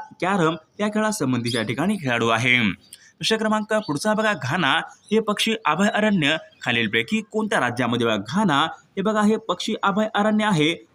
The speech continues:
खालीलपैकी कोणत्या राज्यामध्ये आहे? ब-, बघा, या ठिकाणी ऑप्शन क्रमांक चार राहील, घाना हे पक्षी अभयारण्य बघा,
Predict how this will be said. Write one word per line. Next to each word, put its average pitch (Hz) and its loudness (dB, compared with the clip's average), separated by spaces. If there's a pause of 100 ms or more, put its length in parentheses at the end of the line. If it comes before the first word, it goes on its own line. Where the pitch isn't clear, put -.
(100)
खालीलपैकी 117 0
कोणत्या 214 -2
राज्यामध्ये 120 0
आहे? 127 2 (560)
ब-, 175 -2 (360)
बघा, 208 2
या 214 2
ठिकाणी 214 0
ऑप्शन 123 -2
क्रमांक 208 -2
चार 214 -2
राहील, 233 2 (1040)
घाना 165 0
हे 202 4
पक्षी 220 -4 (100)
अभयारण्य 202 2
बघा, 160 2